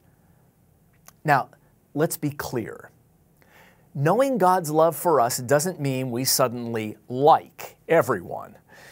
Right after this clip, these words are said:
It doesn't mean that we'll feel warm fuzzies for Uncle Joe, who has no filter and is bound to loudly espouse his political views around the Christmas dinner table.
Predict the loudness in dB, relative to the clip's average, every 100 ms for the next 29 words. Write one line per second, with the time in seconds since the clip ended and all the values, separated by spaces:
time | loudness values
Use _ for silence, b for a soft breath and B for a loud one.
0 | B B -18 -4 -2 0 2 2 2 2
1 | 2 2 4 4 2 -2 2 4 4 2
2 | -4 2 2 2 -2 -4 -4 -4 -2 4
3 | 4 4 0 2 0 0 -2 2 2 2
4 | 2 2 2 2 4 4 4 0 -2 0
5 | -2 -4 -2 -4 -4 0 2 2 2 -2
6 | B B 2 4 4 2 2 2 0 2
7 | 4 6 4 0 -4 -4 2 2 2 2
8 | -2 -2 -4 0 2 2 2 -2 -4 -6
9 | -10 -4 0 0 -2 -2 -4 -4 -8